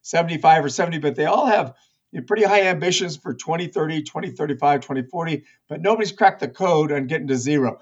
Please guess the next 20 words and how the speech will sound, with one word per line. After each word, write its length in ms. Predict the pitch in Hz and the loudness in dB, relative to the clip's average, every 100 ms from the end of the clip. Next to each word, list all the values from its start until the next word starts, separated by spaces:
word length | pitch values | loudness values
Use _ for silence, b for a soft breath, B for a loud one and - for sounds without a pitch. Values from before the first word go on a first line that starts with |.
| b b | b b
And 140 | 135 123 | -4 0
that's 300 | 175 220 220 | 4 4 4
the 120 | 208 | -4
technology 680 | 175 160 - 160 175 147 135 | -6 -6 -4 -2 0 -2 -4
question. 420 | 123 135 123 139 | -4 -6 -6 -10
So 420 | 120 139 135 123 B B B | -6 -2 -2 -2 B B B
one 240 | 147 170 | -2 0
of 60 | 202 | 2
the 100 | 190 127 | 0 0
things 380 | 151 151 123 | 0 0 -2
that 280 | 127 123 123 | -2 -2 -2
the 140 | 139 131 | -2 -2
administration, 840 | 127 151 127 151 151 - 120 120 | -2 -4 -6 -4 -4 -2 -2 -2
the 60 | - | -4
present 300 | 160 147 127 | -6 -4 -2
administration, 580 | 120 - 117 117 - - b b b _ | -2 -4 -8 -10 -12 -18 b b b _
Biden 340 | 143 156 156 139 | 4 4 2 0
administration 540 | 123 127 - 123 123 | 0 -2 -4 -4 -4
has 40 | |
big, 280 | 117 127 123 | -6 -6 -6